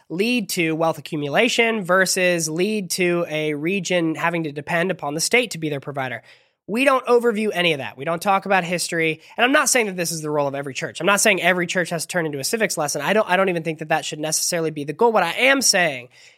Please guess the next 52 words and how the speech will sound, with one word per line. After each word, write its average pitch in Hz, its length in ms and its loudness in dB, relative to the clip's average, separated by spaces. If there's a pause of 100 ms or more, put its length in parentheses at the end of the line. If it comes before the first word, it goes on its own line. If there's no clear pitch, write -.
is 180 180 0
that 190 260 2
if 160 140 -6
we're 214 140 2
going 262 240 4
to 240 60 -2
go 220 120 4
into 196 160 2
regions 180 380 -2
of 175 40 -6
the 175 60 -4
country 160 400 -4
and 127 140 -6
we 147 80 -2
are 160 80 -2
going 151 260 0
to 156 140 -6
minister 220 500 0
to 220 140 -6
them 208 220 2
and 147 180 -4
love 180 240 2
them 175 180 0
well, 147 180 2
we 147 80 -4
should 160 240 -8
understand 196 680 2
why 175 180 2
they're 202 100 2
in 190 80 2
the 160 60 -2
circumstances 156 600 -6
they're 135 160 -4
in 147 120 0
in 135 80 -6
the 120 60 -10
first 123 220 -8
place, - 300 -14 (500)
both 165 200 2
individually 185 720 0
and 170 120 -4
then, 156 220 0 (340)
you 165 100 -4
know, 139 180 -4
in 190 120 0
their 190 100 4
community. 190 400 0
So 160 160 -2
if 139 100 -6
you 156 120 -2
look 160 200 0
at 160 200 2